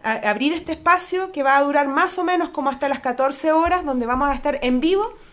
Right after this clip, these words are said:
eh, no desde el centro de la villa, sino desde nuestro, desde nuestras modernas instalaciones,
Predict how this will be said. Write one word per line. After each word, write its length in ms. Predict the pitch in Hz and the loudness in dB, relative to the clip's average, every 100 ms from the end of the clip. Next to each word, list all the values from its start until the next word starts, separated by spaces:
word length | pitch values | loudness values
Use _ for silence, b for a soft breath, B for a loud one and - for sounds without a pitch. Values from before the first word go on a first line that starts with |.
| B - | B -2
eh, 200 | 240 240 | 0 2
no 180 | 294 359 | 2 2
desde 520 | 403 330 370 381 381 | 0 0 0 2 2
el 100 | 339 | 0
centro 320 | 359 349 381 | -2 -2 0
de 80 | 370 | 2
la 120 | 339 | 2
villa, 220 | 320 381 | 0 -2
sino 240 | 370 302 294 | -4 -6 -4
desde 240 | 294 269 | -4 -2
nuestro, 500 | 285 294 294 285 277 | -4 -4 0 2 2
desde 400 | 254 214 226 240 | 0 -2 -2 -2
nuestras 300 | 247 247 247 | -6 -6 -6
modernas 380 | 226 247 285 302 | -4 -4 -4 -4
instalaciones, 720 | 285 277 247 202 - 330 415 | -4 -4 -4 -4 -6 -6 -6